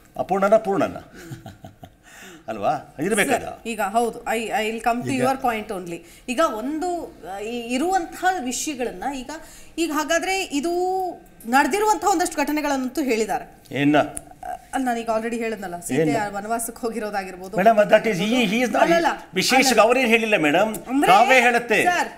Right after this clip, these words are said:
Speaker 2: ಇರಿ ಸರ್, ನನಗೂ ಒಂಚೂರು
Speaker 1: ಕಾವ್ಯ
Speaker 2: ಮಾತಾಡಕ್ಕೆ
Speaker 1: ಹೇಳುತ್ತೆ.
Speaker 2: let me
Speaker 3: ಈಗ
Speaker 2: complete first, let me finish it first.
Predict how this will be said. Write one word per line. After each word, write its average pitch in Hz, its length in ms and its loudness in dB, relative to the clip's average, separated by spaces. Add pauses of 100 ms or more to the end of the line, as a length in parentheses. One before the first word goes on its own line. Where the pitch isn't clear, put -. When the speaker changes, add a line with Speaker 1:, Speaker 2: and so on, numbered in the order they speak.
(380)
Speaker 2:
ಇರಿ 349 260 -4
ಸರ್, 269 240 -2
ನನಗೂ 269 300 -4
ಒಂಚೂರು 254 380 -4
Speaker 1:
ಕಾವ್ಯ 226 140 4
Speaker 2:
ಮಾತಾಡಕ್ಕೆ 220 280 8
Speaker 1:
ಹೇಳುತ್ತೆ. 233 560 2
Speaker 2:
let - 100 -2
me 160 80 0
Speaker 3:
ಈಗ 180 100 0
Speaker 2:
complete 226 520 4 (100)
first, 226 300 -6
let 262 180 -6
me 359 160 -4
finish 330 280 -2
it - 100 -10
first. - 280 -6